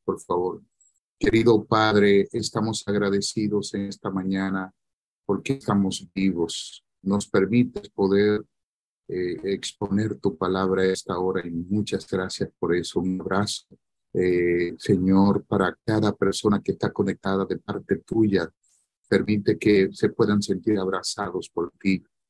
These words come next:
y que tu misericordia nos pueda alcanzar a todos. En el nombre de Jesús oramos. Amén.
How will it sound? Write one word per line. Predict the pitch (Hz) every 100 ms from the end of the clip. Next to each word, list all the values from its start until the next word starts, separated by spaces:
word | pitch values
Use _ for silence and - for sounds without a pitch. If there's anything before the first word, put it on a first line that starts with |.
| _ _ -
y | -
que | - 92
tu | - 98
misericordia | 98 - 101 90 - 98 95
nos | 87 87
pueda | - 92
alcanzar | 90 92 87 - 98 87
a | 80
todos. | 85 82 - - - _ _ _
En | 110
el | 104
nombre | 95 85 82
de | -
Jesús | 92 - 92 85 -
oramos. | 85 82 82 80 - - - _ _ _ _ _
Amén. | 107 98 82 -